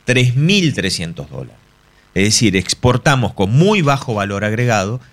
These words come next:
e importamos con alto valor agregado productos prácticamente terminados. Esa brecha hace de que para importar una tonelada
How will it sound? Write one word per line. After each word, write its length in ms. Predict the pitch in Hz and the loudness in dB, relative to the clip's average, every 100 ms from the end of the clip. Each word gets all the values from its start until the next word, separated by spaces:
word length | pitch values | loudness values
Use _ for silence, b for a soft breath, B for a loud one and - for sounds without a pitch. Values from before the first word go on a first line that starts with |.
| b | b
e 100 | 123 | 0
importamos 720 | 131 127 131 127 160 170 165 | 0 2 0 0 0 0 -2
con 240 | - 120 170 | 0 2 2
alto 500 | 180 170 127 - 98 | 2 2 0 -2 -2
valor 320 | 101 104 113 | 0 0 0
agregado 480 | 123 113 107 120 120 | 0 0 0 0 -2
productos 380 | 92 98 101 | -4 -4 -8
prácticamente 640 | 95 92 85 82 82 82 80 | -4 -4 -4 -6 -4 -6 -8
terminados. 440 | - 71 64 - - B B B B - | -10 -12 -16 -20 -20 B B B B 0
Esa 360 | 139 151 190 | 2 4 2
brecha 680 | 165 202 202 - 131 120 175 - _ | 2 0 0 -2 -2 -2 -4 -10 _
hace 400 | - 120 - 95 | 0 0 0 0
de 160 | 101 95 | -2 -4
que 320 | 107 87 - b _ | -2 -2 -4 b _
para 160 | 107 | 0
importar 680 | 117 117 127 123 123 165 107 | 0 0 0 0 2 2 0
una 340 | 110 143 143 127 | -2 -2 -2 0
tonelada 960 | 135 131 131 175 175 107 87 101 123 | -2 0 0 2 2 0 -2 -4 -8